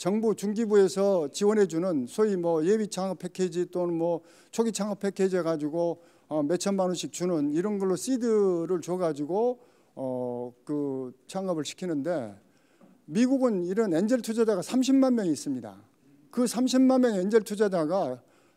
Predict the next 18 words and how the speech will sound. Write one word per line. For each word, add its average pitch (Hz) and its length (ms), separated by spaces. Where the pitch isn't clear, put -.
정부하고 233 480
아무 247 340
상관이 226 400
없이 240 480
좋은 214 580
인재들이 214 420
발굴하면은 180 880
시드 208 680
투자를 202 340
해주고 170 380
또 220 340
슈퍼 254 340
엔젤이 208 300
있어서, 190 560
어, 135 340
또 180 240
한 160 340
뭐 143 360